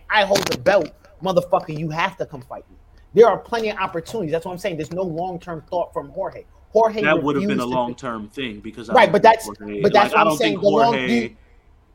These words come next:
Speaker 1: you
Speaker 2: Okay,
Speaker 1: get what I'm
Speaker 2: it's
Speaker 1: saying
Speaker 2: also
Speaker 1: about the
Speaker 2: thirty-seven.
Speaker 1: long term. There was no
Speaker 2: I, I
Speaker 1: long-term
Speaker 2: get,
Speaker 1: thought.
Speaker 2: I get what you're saying. Yeah, I don't think Jorge has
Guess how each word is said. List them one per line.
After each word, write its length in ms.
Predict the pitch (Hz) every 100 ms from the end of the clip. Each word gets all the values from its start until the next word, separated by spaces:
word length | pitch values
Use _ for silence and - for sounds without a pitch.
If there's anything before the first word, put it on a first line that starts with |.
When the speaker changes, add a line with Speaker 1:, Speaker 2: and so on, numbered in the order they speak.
| _
Speaker 1:
you 120 | 165
Speaker 2:
Okay, 40 | 208
Speaker 1:
get 180 | 233 226
what 100 | 220
I'm 20 |
Speaker 2:
it's 100 | 190
Speaker 1:
saying 140 | 220
Speaker 2:
also 20 |
Speaker 1:
about 180 | 202 190
the 60 | 185
Speaker 2:
thirty-seven. 160 | 202
Speaker 1:
long 140 | 214 - 156 107
term. 80 | - -
There 100 | 180
was 140 | 185
no 80 | 190
Speaker 2:
I, 220 | 196 190
I 120 | 170
Speaker 1:
long-term 200 | 180 165
Speaker 2:
get, 100 | 127
Speaker 1:
thought. 140 | 185 180
Speaker 2:
I 80 | 180
get 260 | 127 175
what 100 | 165
you're 100 | 165
saying. 140 | 143 127
Yeah, 100 | 135
I 100 | 143
don't 180 | 147 131
think 140 | 135
Jorge 340 | 131 123 120 117
has 260 | 113 107